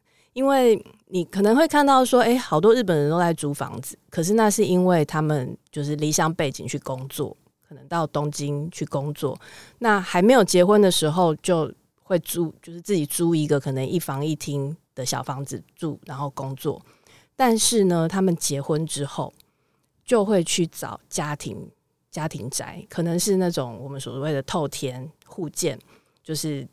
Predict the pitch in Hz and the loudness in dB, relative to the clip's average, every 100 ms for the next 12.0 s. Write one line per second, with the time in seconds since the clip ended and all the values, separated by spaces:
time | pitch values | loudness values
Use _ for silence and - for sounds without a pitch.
0 | _ _ - 156 139 _ - 165 139 135 | _ _ -20 -16 -16 _ -8 -6 -6 -8
1 | 143 135 131 131 113 156 147 127 165 156 | -6 -6 -6 -8 -10 -16 -16 -10 -4 -4
2 | 160 120 131 120 - 87 - _ _ - | -4 -6 -8 -10 -10 -14 -14 _ _ -14
3 | 135 143 - - _ _ _ _ - 165 | -12 -12 -16 -20 _ _ _ _ -6 -2
4 | 208 165 147 175 170 160 165 175 - - | 0 0 0 0 0 0 -2 -4 -6 -10
5 | 147 147 147 165 139 160 151 147 147 156 | -8 -6 -2 -2 -2 -6 -4 -4 -4 -6
6 | - - 214 202 180 165 180 185 180 190 | -10 -8 -4 -2 -2 0 0 0 0 -2
7 | 196 _ 240 240 240 247 220 233 175 160 | -4 _ 0 0 2 2 2 -2 0 -2
8 | - - _ _ _ _ - 240 202 156 | -2 -8 _ _ _ _ -12 2 2 2
9 | 123 - 113 - - 190 _ - 165 151 | -2 -4 -4 -8 -14 -18 _ -2 0 0
10 | - 139 139 156 156 147 147 131 131 151 | -4 -6 -6 -6 -4 -4 -4 -6 -8 -10
11 | 147 139 _ _ 156 170 190 202 185 | -12 -16 _ _ -10 -4 -4 -2 -2